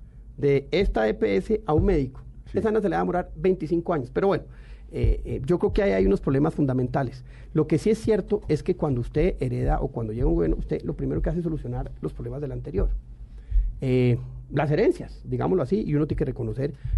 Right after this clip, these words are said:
Speaker 1: los, los problemas, y yo reconozco en el tema de salud los problemas que nosotros dejamos, sobre todo en un tema de control,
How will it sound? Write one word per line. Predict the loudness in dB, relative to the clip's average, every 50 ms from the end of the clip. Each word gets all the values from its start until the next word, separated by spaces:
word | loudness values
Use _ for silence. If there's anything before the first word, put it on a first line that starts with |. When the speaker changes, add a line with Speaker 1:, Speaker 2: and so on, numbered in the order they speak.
| 4
Speaker 1:
los, | 4 4 2 -2 -4 -4
los | -4 -4 -4
problemas, | -2 -2 0 2 2 2 2 0 -2
y | 0
yo | 0 0 0
reconozco | 0 -2 -2 -2 -2 -4 -4 -4 -4 -4 -2
en | -2 -2
el | -2 -2 -4
tema | -4 -4 -2 -2
de | -2 0
salud | 0 2 2 2 2 2 -2 -8 -12 -4 0 2 4
los | 4 2
problemas | 0 0 0 2 2 2 2
que | 2 0
nosotros | 0 2 4 4 4 4
dejamos, | 2 2 2 4 4 4 4
sobre | 4 2 2 2 2
todo | 4 4 6 6 4 2 2 0
en | 0 2
un | 4
tema | 4 4 4 4
de | 2 0 -2
control, | -4 -4 -4 -4 -2 2 2 4 6 6 4